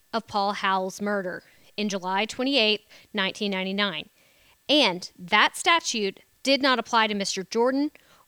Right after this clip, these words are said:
or to Mister Jones. It did not go into effect until November first of two thousand. And you can look up the D O C handbook online regarding calculation of time. And it clearly states that the eighty-five percent rule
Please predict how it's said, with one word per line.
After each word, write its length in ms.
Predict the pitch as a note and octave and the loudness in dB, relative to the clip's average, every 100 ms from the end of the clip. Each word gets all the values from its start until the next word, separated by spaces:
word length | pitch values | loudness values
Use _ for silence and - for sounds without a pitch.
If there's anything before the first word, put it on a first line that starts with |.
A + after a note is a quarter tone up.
| - | -8
or 340 | D#4+ G4+ C#4 C#4+ | 4 6 6 4
to 160 | - | 2
Mister 320 | C4 C4 - | 4 2 0
Jones. 640 | A#3 D#4+ E4 F#3+ - - - _ _ _ _ _ - | 0 2 2 0 -6 -18 -20 _ _ _ _ _ -4
It 140 | A#3+ | 0
did 140 | C4+ | 2
not 260 | B3 C#4+ D4 | 2 2 2
go 160 | D4 C#4+ | 2 2
into 240 | C#4 C#4 | 0 -2
effect 400 | B3+ D4+ A3 - A3 | 0 2 0 0 -8
until 240 | G#3+ A3+ | -6 -6
November 580 | G3+ A3+ B3 D4+ D#4 F4+ | -2 0 0 0 0 -2
first 480 | - G#3+ G#3 - - - _ _ _ _ _ - | 0 -2 -2 -6 -14 -20 _ _ _ _ _ -6
of 100 | G3+ | -4
two 220 | A#3+ A#3 | -4 0
thousand. 540 | A#3 G#3 F#3 D#3 C#3+ _ _ _ - | 2 2 0 -8 -12 _ _ _ -4
And 160 | G#3 A3 | 0 0
you 80 | |
can 200 | A3+ A#3 | 0 0
look 180 | B3 C#4+ | 2 2
up 180 | C#4 C4 | 2 0
the 80 | G#3 | -4
D 240 | G3 C4+ | -2 2
O 60 | D4 | 0
C 240 | - F4 | 0 -2
handbook 540 | D#4 D#4+ C4+ A#3 B3 - | 2 2 2 0 -2 -4
online 680 | G#3+ C#4 C#4+ A#3+ G3+ A3+ - - | -2 0 0 0 0 -2 -6 -8
regarding 400 | A3 A#3 A#3 A3+ | -2 2 2 2
calculation 640 | A3 G#3+ G3+ G#3+ G#3 - | 2 0 2 0 0 -2
of 80 | G#3+ | -6
time. 380 | - A#3 E3 F3+ - _ _ - | -2 -2 -2 -6 -14 _ _ -4
And 160 | - A#3 | 0 2
it 120 | A#3+ | 2
clearly 400 | - C4+ C#4+ D4+ | 4 4 4 2
states 560 | - D#4 A#3 F#3+ - - - _ _ _ - | 0 4 4 2 -8 -18 -20 _ _ _ 0
that 160 | A3 | 0
the 140 | G#3 G3 | 2 2
eighty-five 340 | B3+ D#4 D4+ | 2 2 2
percent 360 | F4+ - D4 A3+ | 2 0 0 2
rule 360 | A3 G3+ G3+ | 2 2 0